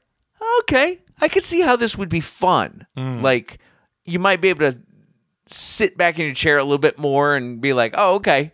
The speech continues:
Speaker 1: all right, this is a ride I'm gonna go on. Okay, I'm willing to go on this."
Speaker 2: Okay.
Speaker 1: Uh, so there was a little bit of charm that kinda came in at the end that,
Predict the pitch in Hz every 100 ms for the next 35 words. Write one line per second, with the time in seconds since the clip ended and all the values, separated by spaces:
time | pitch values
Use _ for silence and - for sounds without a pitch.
0 | - 156 190 165 180 247 185 165 156 131
1 | 110 104 101 92 92 87 82 92 _ _
2 | _ 247 247 156 160 _ _ - 196 180
3 | 139 113 104 87 82 65 65 - - 120
4 | - 117 113 _ _ - 117 117 113 110
5 | 156 156 143 143 185 170 156 123 - 147
6 | 120 107 - 123 98 - 117 110 98 92
7 | 90 92 98 92 85 85 85